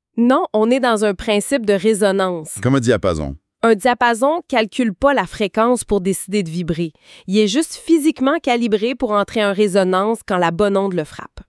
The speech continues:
Speaker 2: C'est le cœur absolu de la perception directe.
Speaker 1: Gibson appelle ces structures fiables dans le flux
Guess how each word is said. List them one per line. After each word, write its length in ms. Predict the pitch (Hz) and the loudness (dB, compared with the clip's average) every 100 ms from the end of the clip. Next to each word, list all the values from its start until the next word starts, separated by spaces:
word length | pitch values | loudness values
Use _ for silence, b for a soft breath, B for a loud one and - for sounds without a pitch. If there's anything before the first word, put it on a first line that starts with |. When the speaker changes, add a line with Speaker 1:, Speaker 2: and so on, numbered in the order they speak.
| _ | _
Speaker 2:
C'est 180 | - 95 | -10 -8
le 80 | 80 | -4
cœur 220 | 107 101 - - | -2 -2 -2 -4
absolu 460 | 120 - 113 147 | -2 0 0 0
de 40 | 117 | 0
la 80 | |
perception 440 | 98 95 92 - 82 | -2 -4 -6 -8 -10
directe. 440 | 73 62 - _ _ _ - | -10 -12 -14 _ _ _ -6
Speaker 1:
Gibson 420 | 170 190 - 302 | -2 -2 0 0
appelle 340 | 320 - 233 233 | 2 2 0 0
ces 140 | 214 | -2
structures 600 | 180 - 247 - - 247 | -6 -6 -8 -6 -2 0
fiables 680 | - - 226 233 262 226 196 | -2 -4 0 2 2 0 0
dans 180 | 196 190 | 0 0
le 120 | 185 | 0
flux 500 | - - 208 240 | -2 -4 0 0